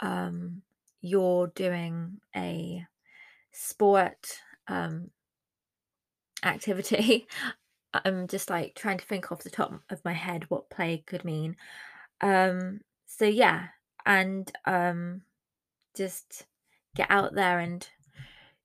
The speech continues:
do some things that you can interact with other people, and now that we're able to do more things, then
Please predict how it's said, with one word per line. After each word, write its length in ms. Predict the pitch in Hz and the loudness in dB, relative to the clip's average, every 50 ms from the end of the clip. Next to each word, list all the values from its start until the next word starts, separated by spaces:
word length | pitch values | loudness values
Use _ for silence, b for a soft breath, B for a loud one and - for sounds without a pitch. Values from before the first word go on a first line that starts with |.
| _ _ - | _ _ 2
do 160 | - 208 208 | 4 4 4
some 240 | 202 - - 196 185 | 4 0 -6 -8 -6
things 520 | 185 - 196 180 180 180 180 180 - - - | -2 0 0 0 0 0 -4 -6 -8 -8 -4
that 280 | - 175 196 208 - - _ _ _ - | -2 0 2 2 0 -2 _ _ _ -12
you 100 | 185 - | -10 -8
can 140 | - 190 - | -8 -6 -4
interact 400 | 185 185 180 - 214 175 - - | -4 -4 -4 -2 -4 -2 -2 -2
with 100 | 180 - | -2 -2
other 180 | 175 160 185 | -2 -2 -2
people, 420 | 180 - - 185 196 - - 202 - - | -4 -4 -4 -6 -4 -4 -6 -6 -4 -2
and 240 | 180 170 175 165 - 202 | -4 -4 -6 -10 -10 -4
now 280 | 196 190 185 180 185 185 | 0 2 4 4 4 2
that 300 | 185 175 170 - - - _ _ _ _ _ _ _ _ - | 0 0 0 -2 -4 -6 _ _ _ _ _ _ _ _ -8
we're 180 | 190 190 185 - - | -2 0 0 2 2
able 340 | 180 185 185 - 180 185 175 | 2 0 0 0 -4 -6 -6
to 140 | - - 165 | -8 -10 -8
do 340 | - 180 170 170 165 160 | -4 -2 -2 -2 -2 -2
more 280 | - - 165 165 165 156 | -4 -4 -4 -4 -4 -6
things, 600 | 151 - - 156 160 160 156 156 160 160 - - _ - | -6 -6 -4 -4 -2 -2 -4 -4 -6 -8 -10 -12 _ -6
then 440 | 143 - - - 147 151 156 - | -4 -4 -4 -4 -4 -6 -6 -8